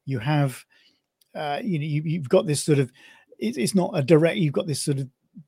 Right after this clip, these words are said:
different direction of light. So you haven't got, it's not coming directly from the, the same sort of area as the lens. So I E your eye, effectively, you know, the, the, the flash is, you know,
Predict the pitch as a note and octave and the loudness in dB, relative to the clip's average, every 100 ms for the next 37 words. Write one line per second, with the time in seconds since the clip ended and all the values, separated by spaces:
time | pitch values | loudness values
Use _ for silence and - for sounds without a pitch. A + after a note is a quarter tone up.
0 | - F#3+ - D#3+ C#3+ D3+ - - C#3 B2 | 2 2 2 0 2 2 -2 -4 -4 -2
1 | B2+ C#3 G2+ - - C3 C3 C#3 D3 D3+ | -2 -2 -2 -8 -4 -2 -2 -4 -6 -4
2 | D3+ F#3 G3+ - C#3+ C3 B2+ B2+ D3 D3+ | -4 -4 -8 -4 -2 0 0 2 0 -2
3 | B2+ C#3 B2+ A#2+ - - - - C#3 B2 | -6 -2 -2 -2 -4 -18 -10 -2 0 0
4 | A#2+ - B2 A#2+ - B2+ A#2+ A#2 A#2+ A#2 | -4 -4 -4 -4 -2 0 0 -2 -2 -2
5 | C3+ B2 F2+ E2+ G2 - _ _ _ _ | 0 -2 -6 -14 -16 -16 _ _ _ _
6 | - G#2+ A2+ - A#2 A2+ A2+ C3 C3 A2 | -8 -6 -6 -4 -2 0 -2 -2 -6 -8
7 | G2 G2 F#2+ B2+ - - G#2+ A2 - C3+ | -8 -12 -12 -12 -12 -12 -10 -10 -12 -14
8 | _ - - - C3+ A2 A#2 C3 - C3 | _ -20 -18 -6 -4 -4 -4 -6 -4 -8
9 | _ _ - C#3 - D#3+ C3+ - B2+ A2+ | _ _ -6 -6 0 0 0 0 -2 -4
10 | - _ _ _ _ _ _ _ - A3+ | -10 _ _ _ _ _ _ _ -10 -8